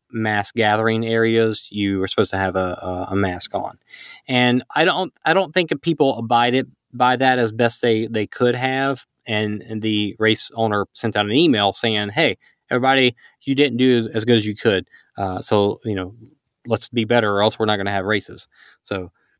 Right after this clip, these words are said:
there's all that. But they, they did, uh, I think, you know, what else can you do? If you're gonna put on a race, like, what else can you do to make sure that everybody's safe and, uh, you know, taken care of? So they, they did the best they, they, they could.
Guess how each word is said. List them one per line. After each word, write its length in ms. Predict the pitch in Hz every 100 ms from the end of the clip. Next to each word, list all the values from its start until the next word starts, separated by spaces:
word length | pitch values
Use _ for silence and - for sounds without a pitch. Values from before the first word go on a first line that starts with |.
| _ _ -
there's 160 | 135
all 180 | 139 127
that. 260 | 117 110 101
But 240 | 123 120 117 _ - _ _ _
they, 240 | 131 135
they 260 | 135 127 135
did, 420 | 127 139 143 156
uh, 460 | 156 143 165 160 160
I 100 | 147
think, 260 | 139 170 - - _ _ -
you 80 | 135
know, 100 | 143
what 160 | 165
else 200 | 165 185
can 180 | - 170
you 80 | 170
do? 120 | 220
If 120 | 123
you're 60 | 123
gonna 140 | 135
put 120 | 135 160
on 140 | 151
a 60 | 143
race, 340 | 180 147 -
like, 140 | 123
what 160 | 123 156
else 160 | 143 -
can 180 | 151
you 100 | 135
do 240 | 123 139 131
to 120 | 127
make 160 | 117 120
sure 400 | - 117 113 110
that 160 | 110
everybody's 300 | 107 107 107
safe 380 | - 107 107 -
and, 340 | 113 98 98 95
uh, 240 | 95 92 - _ _ _ _ -
you 100 | 92
know, 140 | 92
taken 300 | - 101 95
care 260 | - 101 92
of? 200 | 90 -
So 260 | - 92 87 _ _ _ _ _
they, 220 | 117 113
they 160 | 113 110
did 200 | 113 123
the 60 | 123
best 220 | 135 127
they, 180 | 131 123 _
they, 240 | 120 123 127 _
they 160 | 120 123
could. 340 | 135 151 202